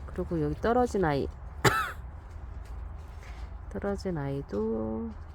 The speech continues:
이렇게, 이렇게 해줘야 될 것 같아요. 아이고야, 진짜. 여기서 자라느라고,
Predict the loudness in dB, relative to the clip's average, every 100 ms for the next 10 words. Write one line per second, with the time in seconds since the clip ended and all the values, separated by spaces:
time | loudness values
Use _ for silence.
0 | -6 -6 -6 -10 -6 -4 -2 0 0 0
1 | -2 -4 -12 -12 -10 -10 -10 -10 -10 -10
2 | -10 -10 -12 -12 -10 -10 -10 -10 -4 -4
3 | -2 -2 -2 -6 -6 -8 -8 -10 -10 -10
4 | -10 -10 -10 -10 -10 -10 -10 -10 -12 -10
5 | -10 -10 -10 -10 -10 -8 -10 -6 -2 2
6 | 2 2 -2 -4 -8 -10 -8 -6 -6 -6
7 | -8 -10 -8 -10 -10 -10 -10 -10 -10 -10
8 | -8 -8 -4 4 6 6 4 0 2 4
9 | 4 4 4 2 0 0